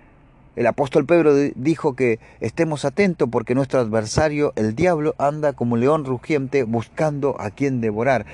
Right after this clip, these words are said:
Así que siempre está en constante ataque. Se quieren derribar las estructuras de la fe cristiana, se quieren de-, derribar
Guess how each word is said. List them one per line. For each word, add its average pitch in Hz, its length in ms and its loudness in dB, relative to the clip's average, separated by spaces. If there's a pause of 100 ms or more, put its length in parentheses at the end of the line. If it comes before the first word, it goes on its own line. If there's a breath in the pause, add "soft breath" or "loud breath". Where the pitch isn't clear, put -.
(100)
Así 185 280 -4
que 156 220 0
siempre 180 640 0
está 143 360 2 (280 loud breath)
en 127 340 2 (520 loud breath)
constante 190 960 0
ataque. 120 880 -4
Se 151 200 -4
quieren 180 320 0
derribar 127 440 2
las 139 180 0
estructuras 139 800 2 (100)
de 113 220 -2
la 110 100 0
fe 170 220 -4
cristiana, 135 640 -4 (260 loud breath)
se 131 140 -4
quieren 151 240 0
de-, 135 200 0
derribar 120 680 -2